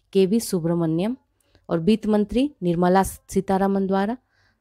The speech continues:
राष्ट्रीय आय के आंकड़ों का आधार वर्ष क्या है? दो हज़ार ग्यारह से बारह। सकल राष्ट्रीय आय देखें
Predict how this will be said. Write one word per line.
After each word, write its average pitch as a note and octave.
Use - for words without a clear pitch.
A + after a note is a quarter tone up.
राष्ट्रीय G3
आय G#3
के G#3
आंकड़ों G3
का G#3
आधार G3
वर्ष G3+
क्या G#3+
है? A3+
दो G3+
हज़ार G3+
ग्यारह F3+
से C4+
बारह। D#3
सकल G#3
राष्ट्रीय A3
आय G3
देखें G#3